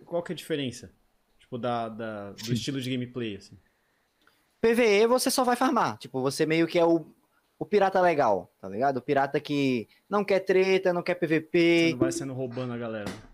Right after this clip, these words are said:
Speaker 3: É, tipo, quer lá e ficar matando caveirinha, ha, ha, ha, caveirinha, ha, ha.
Speaker 2: Caveirinha.
Speaker 3: Pegando loot
Speaker 1: Entendi.
Speaker 3: e é isso, tá ligado? E a galera do P V P quer P V P, tá ligado?
Speaker 1: Uhum.
Speaker 3: E
Speaker 1: Sim,
Speaker 3: aí meio
Speaker 1: sim.
Speaker 3: que a Rare não quer que fazer o, o jogo virar full P V P, tá ligado?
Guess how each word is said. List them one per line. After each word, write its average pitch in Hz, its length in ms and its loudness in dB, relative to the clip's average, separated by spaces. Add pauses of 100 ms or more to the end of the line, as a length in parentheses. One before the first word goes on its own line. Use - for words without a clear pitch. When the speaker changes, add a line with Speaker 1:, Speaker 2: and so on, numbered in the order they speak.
(260)
Speaker 3:
É, 196 300 4
tipo, 165 200 -8
quer 190 120 2
lá 180 380 4
e 165 240 -2
ficar 175 380 0
matando 175 320 0
caveirinha, 202 600 2
ha, 196 320 2
ha, 185 200 2
ha, 185 40 -2
caveirinha, 180 600 -2
ha, 170 260 -2
ha. 165 100 0
Speaker 2:
Caveirinha. 175 360 2 (760)
Speaker 3:
Pegando 180 380 4
loot 196 460 4
Speaker 1:
Entendi. 202 400 0
Speaker 3:
e 202 40 2
é 208 140 4
isso, 160 240 2
tá 127 100 -6
ligado? 123 300 2
E - 20 4
a 123 60 4
galera 160 240 4
do 175 60 2
P 196 120 2
V 202 140 4
P 214 280 4
quer 381 100 2
P 381 120 2
V 427 120 4
P, 311 300 -2 (520)
tá 98 60 -12
ligado? 98 300 -2
Speaker 1:
Uhum. 135 100 -10 (720)
Speaker 3:
E 131 40 0
Speaker 1:
Sim, 147 60 4
Speaker 3:
aí 160 180 4
meio 185 140 4
Speaker 1:
sim. 190 60 -6
Speaker 3:
que 208 80 2
a 196 60 4
Rare 185 220 2
não 196 220 0
quer 196 380 2
que - 160 -20 (260)
fazer 170 400 2
o, 185 260 2
o 160 80 4
jogo 165 220 4
virar 165 260 4
full - 180 -6
P 185 100 0
V 151 140 2
P, 113 200 0
tá 95 120 -8
ligado? 104 260 -6